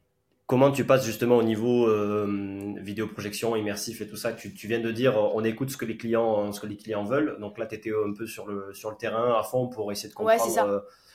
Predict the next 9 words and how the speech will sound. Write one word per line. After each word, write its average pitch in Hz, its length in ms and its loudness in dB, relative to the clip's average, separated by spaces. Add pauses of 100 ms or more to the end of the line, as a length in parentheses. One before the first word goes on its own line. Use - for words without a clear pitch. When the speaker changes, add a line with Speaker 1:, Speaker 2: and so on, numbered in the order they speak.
(160)
Speaker 1:
parce - 100 -20
qu'au - 80 -14
final, 127 420 2
t'es 113 80 -6
dans 113 240 0
un 110 80 -2
milieu 131 560 2
où, 147 400 -2 (440)
euh, 92 220 -8